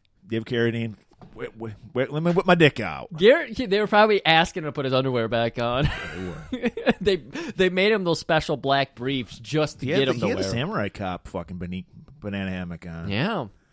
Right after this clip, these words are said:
Speaker 2: Oh, man. All the scenes of him undressing in front of, uh, Annie, and
Speaker 1: Yeah.
Speaker 2: she's just like, "Is that the leg that got blown off in nineteen forty-two?" That's the one. I went too
Speaker 1: Yeah,
Speaker 2: far
Speaker 1: so
Speaker 2: back.
Speaker 1: since it's a Roger Corman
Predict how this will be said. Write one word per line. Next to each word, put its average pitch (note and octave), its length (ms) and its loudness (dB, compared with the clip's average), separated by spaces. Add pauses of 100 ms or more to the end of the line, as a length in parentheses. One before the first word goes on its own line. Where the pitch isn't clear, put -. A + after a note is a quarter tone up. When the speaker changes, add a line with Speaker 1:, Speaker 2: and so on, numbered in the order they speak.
(280)
Speaker 2:
Oh, A2+ 240 -10
man. A2+ 240 -4
All F3 220 4
the F#3+ 80 0
scenes D3 320 -4
of - 80 -6
him C3 180 -4
undressing A2 480 -4
in G#2 140 -6
front A2+ 240 -4
of, G2+ 180 -4
uh, F#2 380 -2 (360)
Annie, A#2+ 440 -2
and G2 100 -8
Speaker 1:
Yeah. G#2 80 -4
Speaker 2:
she's C3+ 220 0
just D3 240 -6
like, C3+ 320 2
"Is A2+ 120 -12
that - 180 -6
the B2 60 -8
leg G#2 280 -4
that A2 100 -4
got G2+ 180 -4
blown G#2 240 -6
off G#2 220 -6
in F#2 80 -14
nineteen G2 320 -10
forty-two?" G#2+ 560 -2 (540)
That's - 240 -12
the A2 120 -14
one. C3 340 -14 (500)
I G#2 60 -10
went - 140 -12
too F#3 100 -8
Speaker 1:
Yeah, C#3 80 2
Speaker 2:
far - 100 -2
Speaker 1:
so D#3+ 100 8
Speaker 2:
back. C#3+ 100 4
Speaker 1:
since D#3+ 200 -2
it's C#3 180 -2
a A2+ 160 2
Roger G2 400 -4
Corman F2+ 380 -8